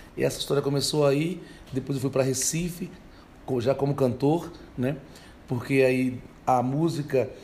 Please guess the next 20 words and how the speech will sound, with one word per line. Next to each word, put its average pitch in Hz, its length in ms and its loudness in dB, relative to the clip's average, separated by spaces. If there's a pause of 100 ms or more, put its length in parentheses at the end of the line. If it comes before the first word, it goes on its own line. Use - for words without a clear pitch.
(220)
e, 131 240 0
é, 120 520 4 (100)
eu 127 200 0 (440)
parei 139 220 6
de 135 80 -2
to-, - 100 -8 (320)
disseram 139 360 4
que 139 140 0
eu 139 60 2
cantando 143 600 2
era 135 240 4
um 131 80 2
bom 127 180 2
instrumentista, 143 760 0
graças 131 400 -2
a 127 60 4
Deus 113 180 0
que 123 60 -2
eu 120 40 0
acreditei 123 580 -2